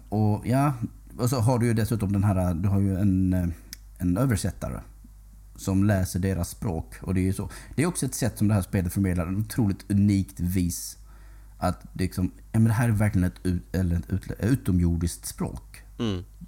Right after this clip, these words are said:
Speaker 1: För man, man läser det liksom i förgreningar. Det är ett väldigt unikt sätt att läsa. För man läser i princip...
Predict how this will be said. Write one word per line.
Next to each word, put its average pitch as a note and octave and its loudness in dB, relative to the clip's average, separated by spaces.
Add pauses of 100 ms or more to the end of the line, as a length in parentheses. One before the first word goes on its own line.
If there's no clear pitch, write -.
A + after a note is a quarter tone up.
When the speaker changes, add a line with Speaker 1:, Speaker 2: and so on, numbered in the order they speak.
(100)
Speaker 1:
För A2+ 2
man, A2 4
man A#2 6
läser A#2 0
det G#2 2
liksom G#2 0
i G#2 2
förgreningar. E2+ 0
Det D#2+ -4
är G#2+ -2
ett A2 -6
väldigt A#2+ 0
unikt A2 2
sätt - -6
att - -8 (440)
läsa. G2+ 2 (100)
För G2+ -2 (120)
man A2+ 2
läser A2+ 0
i A2+ 2
princip... A#2 -2